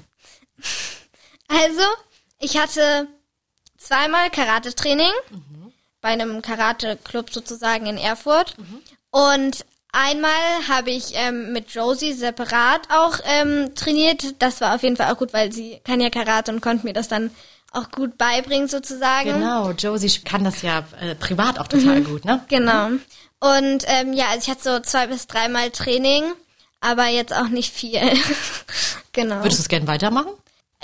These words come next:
Speaker 1: Karate ist auf jeden Fall sehr anstrengend.
Speaker 2: Mhm.
Speaker 1: Und es ist halt, ich hab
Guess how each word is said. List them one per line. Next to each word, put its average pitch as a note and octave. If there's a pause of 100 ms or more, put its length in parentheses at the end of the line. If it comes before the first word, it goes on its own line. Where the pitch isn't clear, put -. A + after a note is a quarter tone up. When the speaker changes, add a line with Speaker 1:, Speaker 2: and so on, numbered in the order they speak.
Speaker 1:
Karate E4+
ist E4
auf D4
jeden C#4+
Fall B3
sehr A3+
anstrengend. F4
Speaker 2:
Mhm. -
Speaker 1:
Und D4
es D#4
ist E4
halt, D#4
ich B3+
hab D4